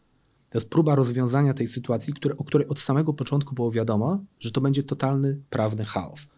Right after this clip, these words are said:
I to samo dotyczy Krajowej Rady Sądownictwa, za którą będą się próbowali zaraz zabrać, na pewno jakoś ją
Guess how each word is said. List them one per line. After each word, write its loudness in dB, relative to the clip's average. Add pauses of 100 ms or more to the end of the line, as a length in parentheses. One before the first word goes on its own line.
(240)
I -10
to 0
samo 4
dotyczy 0
Krajowej 2
Rady 2
Sądownictwa, -2
za -4
którą -4
będą 0
się -8
próbowali -2
zaraz -2
zabrać, -6
na -8
pewno -4
jakoś -8
ją -6